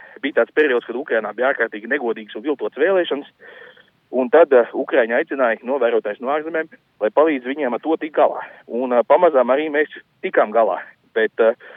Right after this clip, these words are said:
ā, tagad izrādījās, ka visu šo te vēsturi, kas tur bija, ā, ka es to varu izmantot, lai vēl vienreiz pastāstītu tādā koncentrētā formā latviešu lasītājiem par to visu, kas notika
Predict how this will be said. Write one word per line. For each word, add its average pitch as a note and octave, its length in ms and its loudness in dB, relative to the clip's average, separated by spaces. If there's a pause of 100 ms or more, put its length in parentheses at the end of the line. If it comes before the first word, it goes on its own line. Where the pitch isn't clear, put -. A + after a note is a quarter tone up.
(440)
ā, F#2+ 140 0 (160)
tagad F3+ 240 4
izrādījās, B2 480 2
ka A#2+ 120 -4
visu D#3 160 -8 (120)
šo G#2+ 160 -10
te C#3+ 160 2 (320)
vēsturi, A2+ 480 -2
kas G#2+ 180 -4
tur A2 160 -10
bija, A#3 220 0 (600)
ā, B2 280 2
ka B2+ 120 0 (120)
es - 80 -8
to C3 180 2
varu F#3+ 240 6 (160)
izmantot, C3 540 -2 (120)
lai C3+ 280 0 (360)
vēl A2+ 200 0
vienreiz D#3 320 -2
pastāstītu C3 580 -4
tādā A2 220 -2
koncentrētā G#2 560 -6
formā D#3+ 300 -2 (380)
latviešu F#3 360 4
lasītājiem C3 480 2
par G#2+ 160 -2
to A#2+ 160 0
visu, C3 240 -8
kas G#2 160 -8
notika A#2 400 -4